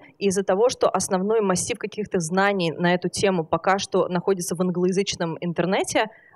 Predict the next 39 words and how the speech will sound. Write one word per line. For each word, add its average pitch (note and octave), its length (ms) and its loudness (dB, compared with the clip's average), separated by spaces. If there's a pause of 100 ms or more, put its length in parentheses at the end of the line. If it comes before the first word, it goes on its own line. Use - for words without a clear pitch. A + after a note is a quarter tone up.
а, F3+ 360 2 (200)
хорошо G3+ 420 0
знать G#3 260 -2
английский, F3+ 560 -2
и - 100 -4
чем F3 200 0
лучше G3+ 280 -2
вы F#3+ 100 4
его F3+ 120 2
знаете, F#3 400 -2
тем E3+ 220 -2
лучше, G#3+ 420 -2 (280)
потому G3 240 0
что, G3 160 -2
например, F#3+ 400 0
единственная F#3+ 680 0
такая F#3 260 4
уже F3 180 4
сформированная F#3 600 0
дизайн-система, F3+ 920 0 (320)
а, E3+ 420 4
голос-, F#3 260 0 (300)
диалогового F3+ 540 4
дизайна A#3 500 2
де-, F#3+ 220 -4
сделана F#3+ 420 2
Гуглом, F3+ 480 2
она F3+ 180 2
не G3 160 2
переведена, F3+ 640 2
и - 100 -6
я F#3 100 2
не G3+ 100 0
знаю, G#3+ 240 0
будет F3 260 -2
ли D#3+ 60 2
она D3+ 160 0
когда-нибудь E3 500 0
переведена. D#3+ 520 -2